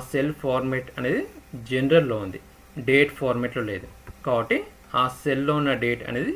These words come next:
టెక్స్ట్ ఫార్మాట్‌లో స్టోర్ అయింది. ఇప్పుడు ఈ సెల్‌ని సెలెక్ట్ చేస్తాం చూడండి. ఇప్పుడు చూడండి, ఈ సెల్ ఫార్మాట్ అనేది డేట్‌లో ఉంది, అంటే ఆ సెల్‌లో ఉన్న డేట్ అనేది డేట్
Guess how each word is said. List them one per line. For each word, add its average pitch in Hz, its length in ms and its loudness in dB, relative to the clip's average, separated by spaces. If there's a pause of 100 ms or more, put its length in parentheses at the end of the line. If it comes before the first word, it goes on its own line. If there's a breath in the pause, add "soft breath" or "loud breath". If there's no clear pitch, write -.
(160)
టెక్స్ట్ - 300 -2 (140)
ఫార్మాట్‌లో 117 460 -4 (260)
స్టోర్ 127 320 0
అయింది. 98 220 -8 (300)
ఇప్పుడు 143 160 -8 (140)
ఈ - 20 2 (140)
సెల్‌ని 135 280 0
సెలెక్ట్ 110 280 -2
చేస్తాం 104 260 -10
చూడండి. 98 220 -12 (920)
ఇప్పుడు 139 260 -2
చూడండి, 104 300 -4 (600)
ఈ - 20 -4 (140)
సెల్ 135 280 2
ఫార్మాట్ 120 360 -2 (100)
అనేది 135 240 0 (460)
డేట్‌లో 127 500 0
ఉంది, 95 140 -8 (580)
అంటే 123 180 0 (500)
ఆ 131 40 4 (160)
సెల్‌లో 139 400 0
ఉన్న 123 120 0 (720)
డేట్ 127 320 0
అనేది 143 240 -2 (340)
డేట్ 139 260 4